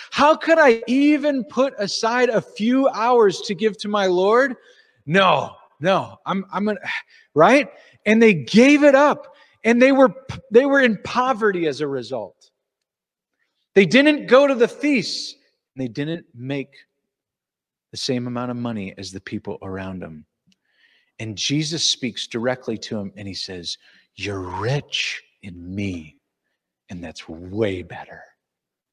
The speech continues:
You're rich in me." And then he says, "I know the slander." Let's look at that.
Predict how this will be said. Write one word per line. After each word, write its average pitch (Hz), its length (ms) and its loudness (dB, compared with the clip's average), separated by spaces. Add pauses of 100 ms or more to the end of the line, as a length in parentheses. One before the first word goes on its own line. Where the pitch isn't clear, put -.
(2000)
You're 101 140 -8
rich 101 300 -6
in 85 140 -10
me." 85 280 -10 (2000)
And 139 100 4
then 202 100 6
he 233 80 8
says, 202 380 6
"I 180 140 0
know 226 300 4
the 233 120 0
slander." 175 920 0
Let's 156 280 -4
look 180 160 -2
at 156 140 -2
that. 104 340 -4